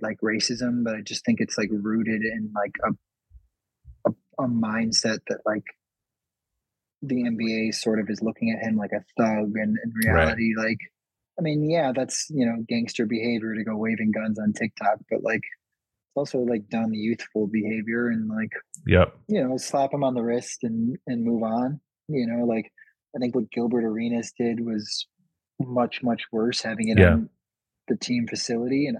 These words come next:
Speaker 2: Yeah.
Speaker 1: not that he wasn't punished, you know, but it just, um, I don't know. I just didn't like the, the uproar that was going on with that. I was just kinda like, and I'm, you know, I'm not a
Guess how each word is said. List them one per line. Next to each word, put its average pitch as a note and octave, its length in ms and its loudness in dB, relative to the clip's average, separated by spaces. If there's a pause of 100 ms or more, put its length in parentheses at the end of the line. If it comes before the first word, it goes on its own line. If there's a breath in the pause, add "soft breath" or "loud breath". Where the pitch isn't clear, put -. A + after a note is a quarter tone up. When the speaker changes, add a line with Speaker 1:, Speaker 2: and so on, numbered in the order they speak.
Speaker 2:
Yeah. F2+ 200 4
Speaker 1:
not F2+ 160 4
that A2 100 -2
he A#2+ 100 -2
wasn't A#2+ 300 0
punished, B2+ 500 -2
you A#2 80 2
know, G#2+ 180 -2
but A2 140 0
it G2 140 -2
just, - 280 0 (640 loud breath)
um, G3+ 520 0 (1080)
I E3 80 2
don't G3+ 100 2
know. D3 180 0
I B2+ 80 0
just B2 260 -4
didn't C3+ 180 2
like B2+ 260 -2
the, B2 240 4
the A#2+ 260 0
uproar A#2+ 540 0
that A2+ 180 -6 (300)
was A#2+ 160 -6
going A2 280 0
on A#2 180 0
with A#2 100 -4
that. G#2+ 220 0
I G#2 60 0
was G#2+ 120 0
just A2 160 0
kinda A2 300 0
like, G#2 160 -2
and A#2 120 -2
I'm, B2+ 120 0
you B2+ 320 0
know, G#2 80 0
I'm G#2+ 240 0 (180)
not A2+ 260 2
a G#2 140 -4